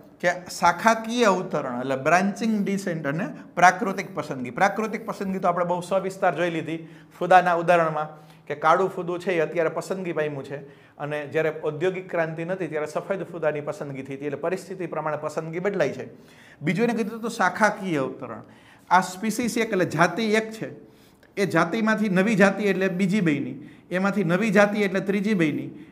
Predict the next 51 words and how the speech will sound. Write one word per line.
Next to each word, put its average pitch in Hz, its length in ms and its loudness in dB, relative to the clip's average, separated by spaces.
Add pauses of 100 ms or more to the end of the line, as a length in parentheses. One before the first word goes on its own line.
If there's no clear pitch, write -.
(100)
એમાંથી 185 320 0
નવી 190 280 2
જાતિ 202 260 2
એટલે 190 200 0
ચોથી 202 340 -4
જાતિ 185 280 2
બની, 135 320 -6 (280)
એમાંથી 180 280 -4
નવી 190 240 2
જાતિ 208 260 0
એટલે 185 180 -2
પાંચમી 180 340 -2
બની. 117 300 -8 (400)
પેરેલલ 220 460 4
પાછી 226 220 0
બીજી, 185 340 0
ત્રીજી, 208 320 -2
ચોથી 208 300 -2
જાતિ 208 260 0
તો 208 100 0
હોય 208 180 4
જ. - 140 -4
તો - 360 -8
આમ 185 200 0 (280)
એક 220 220 2
જાતિમાંથી 202 800 0 (220)
શાખા, 180 520 2 (600)
આ 139 80 -2
શાખા, 190 360 2
નવી 185 240 2
નવી 202 220 2
શાખાનો 190 440 0
ઉદ્ભવ 170 380 4
થયો, 143 220 -6 (1120)
ઉદ્વિકાસ 190 640 4
છે. 147 40 -8
આમાંથી 175 440 0
આ 180 80 2
બન્યું, 190 280 0
આમાંથી 160 280 -2
આ 170 60 0
બન્યું, 175 240 -2
આમાંથી 156 260 -4
આ 160 40 -2
બન્યું, 165 260 -4
એમાંથી 151 280 -6
આ 156 40 -2
બન્યું, 165 200 -4
એમાંથી 143 260 -8
આ 131 40 -8
બન્યું. 123 200 -12